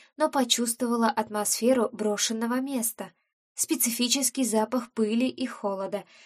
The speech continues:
гулко отдающиеся шаги Кеймана — рассеянный свет, льющийся через дыру в потолке.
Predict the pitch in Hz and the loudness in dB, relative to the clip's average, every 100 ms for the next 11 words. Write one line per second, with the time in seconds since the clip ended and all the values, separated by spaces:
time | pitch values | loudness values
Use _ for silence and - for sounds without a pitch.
0 | - 208 214 262 254 226 - 220 214 208 | -16 -4 4 4 4 0 2 2 4 4
1 | 233 226 233 214 - 214 - 208 196 233 | 4 4 4 2 0 -2 0 -2 -2 -4
2 | 254 269 208 202 202 - _ _ _ 240 | 2 2 2 -4 -8 -12 _ _ _ 4
3 | 254 311 302 269 214 - 196 202 226 - | 6 6 4 2 2 2 2 2 0 -8
4 | _ 214 220 226 240 247 226 214 208 233 | _ 0 4 6 6 4 2 2 2 4
5 | 220 220 - 226 214 208 - 226 214 202 | 4 0 2 4 4 4 -2 -6 -4 -4
6 | - 185 | -6 -14